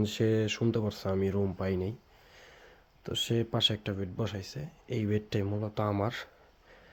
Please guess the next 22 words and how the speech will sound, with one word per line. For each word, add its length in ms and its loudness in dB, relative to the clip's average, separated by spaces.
কালকে 320 -4
রাত্রে 280 -4
আমি 200 -2
এসে 180 -2
এখানে 240 -2
ঘুমাইছি, 400 -2
আর 300 -4
সব 140 -4
কিছু 220 -6
এখনও 320 -4
বের 220 4
করা 220 -4
হয় 200 0
নাই, 100 -4
সব 120 -6
কিছু 220 -12
এখানে 320 -6
আছে, 140 -14
এখানে 280 -10
আর 160 -8
এখানে 220 -6
ব্যাগে, 240 -6